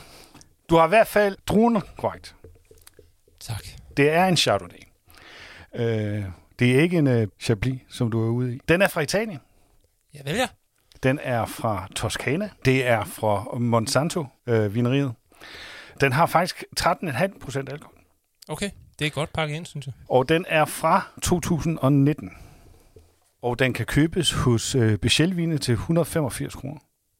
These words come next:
Speaker 2: Ej, det er ikke helt billigt.
Speaker 1: Ej, vel?
Speaker 2: Og den er der fjorten procent.
Speaker 1: Er den fjorten, der står tretten en halv her på hjemmesiden?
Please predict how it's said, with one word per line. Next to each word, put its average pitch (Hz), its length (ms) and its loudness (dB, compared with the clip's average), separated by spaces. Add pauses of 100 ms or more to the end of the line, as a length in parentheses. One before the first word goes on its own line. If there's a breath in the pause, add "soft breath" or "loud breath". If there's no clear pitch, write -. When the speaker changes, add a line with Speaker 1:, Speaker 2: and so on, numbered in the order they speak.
(180)
Speaker 2:
Ej, 151 120 -18
det 135 120 -10
er 127 40 -6
ikke 120 140 -8
helt 120 180 -2
billigt. 120 300 -6 (720)
Speaker 1:
Ej, 107 100 -4
vel? 156 160 -2 (100)
Speaker 2:
Og 139 100 -2
den 113 160 -6
er 110 60 -6
der 113 100 -8
fjorten 147 280 -6
procent. - 380 -18 (640)
Speaker 1:
Er 143 60 -6
den 170 140 -2
fjorten, 156 200 -4
der 143 60 2
står 143 160 -2
tretten 160 260 -2
en 127 40 -12
halv 139 240 -6
her 123 260 -8
på 120 60 -16
hjemmesiden? 127 420 -18